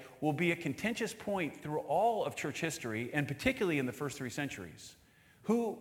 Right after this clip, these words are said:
and what is the nature of God, and specifically of Christ Jesus? So, the incarnation, he was fully God and fully man. Let me just make a couple points about him being fully man and fully God. He was fully man. As a man,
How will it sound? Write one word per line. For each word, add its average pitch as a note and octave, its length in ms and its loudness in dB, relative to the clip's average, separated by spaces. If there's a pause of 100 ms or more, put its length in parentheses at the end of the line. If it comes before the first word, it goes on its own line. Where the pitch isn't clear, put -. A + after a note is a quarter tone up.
(240)
and C3 180 0
what F3 300 6
is C#3 160 -2
the B2 100 -2
nature B2 580 0 (920)
of A#2 180 -2
God, B2+ 380 2
and C#3 160 2
specifically C#3 680 0
of A2+ 100 2
Christ A2 240 -2
Jesus? A#2 320 0
So, D3+ 240 6 (420)
the G3 140 6
incarnation, G3 680 4
he D3 160 4
was C#3 180 2
fully G#3+ 380 8
God E3 260 8
and D3+ 100 0
fully D#3 180 0
man. C3+ 180 4
Let F#3 100 4
me B3+ 60 2
just B3+ 200 0
make G#3 200 2
a F3 40 -6
couple F3 240 4
points E3+ 400 2
about C#3 260 8
him D3+ 140 4
being C3+ 180 2
fully C#3 460 2 (320)
man A#2 480 4
and G#2+ 140 -4
fully G#2 220 -2
God. F2+ 240 2 (400)
He F3 100 6
was F3+ 160 8
fully G3+ 300 8
man. D3+ 400 4
As C3+ 180 6
a E3 40 4
man, E3 540 4